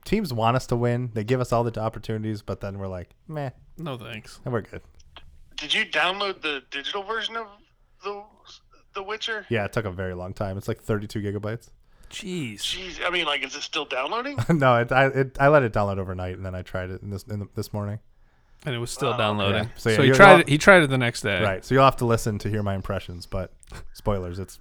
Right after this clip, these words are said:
Speaker 1: really amazing.
Speaker 2: It's like
Speaker 3: Nice.
Speaker 2: Vaseline Witcher.
Speaker 1: Yeah, it is like Vaseline Witcher. That's a good one.
Speaker 3: But does it look like crap?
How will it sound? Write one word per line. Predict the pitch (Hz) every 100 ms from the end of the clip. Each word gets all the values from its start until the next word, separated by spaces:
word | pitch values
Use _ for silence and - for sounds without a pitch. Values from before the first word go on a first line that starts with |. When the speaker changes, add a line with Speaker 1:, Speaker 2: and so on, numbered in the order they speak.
| 113
Speaker 1:
really | 107 95 90 -
amazing. | 98 92 101 113 - - - - - - -
Speaker 2:
It's | -
like | 170 151
Speaker 3:
Nice. | 156
Speaker 2:
Vaseline | 156 156 147 143 143 127
Witcher. | 135 - 92 - - - - - - 104
Speaker 1:
Yeah, | 92 101
it | 208
is | 285
like | 104
Vaseline | 87 87 92 90
Witcher. | 90 98 -
That's | 110
a | 120
good | 123
one. | 95 - - - - -
Speaker 3:
But | 190 -
does | 185 180
it | 175
look | 165 220
like | 214
crap? | - 220 302 _